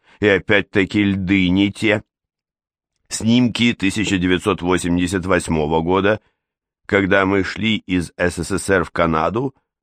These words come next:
тоже неприемлемы. Людей слишком много, тринадцать человек. А вот фотографии тысяча девятьсот семьдесят шестого года, а это переход от острова Врангеля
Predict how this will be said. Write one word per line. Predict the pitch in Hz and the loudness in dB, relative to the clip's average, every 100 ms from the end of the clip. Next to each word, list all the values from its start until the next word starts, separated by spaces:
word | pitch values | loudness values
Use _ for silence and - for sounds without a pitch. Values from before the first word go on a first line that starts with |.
| _ | _
тоже | - 113 107 110 110 | 0 2 2 0 0
неприемлемы. | 107 107 110 95 98 95 95 92 92 - - _ _ _ _ - | 0 -2 0 0 2 0 -4 -10 -12 -14 -18 _ _ _ _ -2
Людей | 123 135 143 139 | 0 0 0 0
слишком | 120 127 120 - 113 | -2 0 -2 -2 -4
много, | 113 123 113 82 76 69 - _ _ - | -2 0 0 0 -2 -6 -8 _ _ -6
тринадцать | - 123 131 110 92 98 87 | 0 2 2 0 -2 -2 -2
человек. | 104 95 90 76 67 - - _ _ _ _ _ | 2 2 2 0 -4 -10 -20 _ _ _ _ _
А | - 98 | 0 2
вот | 107 - | 2 0
фотографии | 101 104 87 92 92 95 92 | 0 0 2 2 2 0 0
тысяча | 80 92 85 78 85 | 0 -2 -2 -2 -2
девятьсот | 80 80 92 80 | -2 -2 -2 -2
семьдесят | 80 76 73 85 71 | -2 -2 -4 -8 -8
шестого | - - - 127 120 | -12 -10 -2 0 0
года, | 92 85 78 73 - _ _ _ _ _ _ | 0 -2 -2 -4 -8 _ _ _ _ _ _
а | - 87 | -2 2
это | 92 98 - 101 | 2 2 2 0
переход | - 101 95 90 104 90 - - | 2 2 2 2 0 0 -6 -4
от | 95 90 | -2 0
острова | 101 - 90 92 90 | -2 -2 0 0 2
Врангеля | 87 92 85 85 87 82 | 2 2 0 0 0 -2